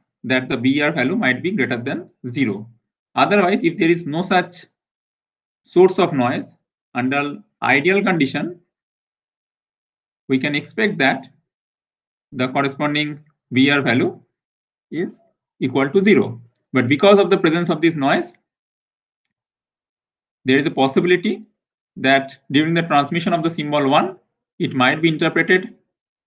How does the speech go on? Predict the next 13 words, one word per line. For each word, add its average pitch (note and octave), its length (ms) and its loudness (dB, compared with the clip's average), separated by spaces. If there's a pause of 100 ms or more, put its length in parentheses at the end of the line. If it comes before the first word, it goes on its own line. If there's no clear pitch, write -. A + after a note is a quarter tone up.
as C3+ 220 2
zero D3 260 2
being E3 240 -2
transmitted D#3 640 -4 (640)
or F#3+ 180 4
vice C3+ 240 0
versa. - 420 -12 (1500)
So E3+ 240 2
let, F3+ 420 0
this E3 140 -2
will F3+ 140 2
be E3+ 100 0
the E3+ 320 2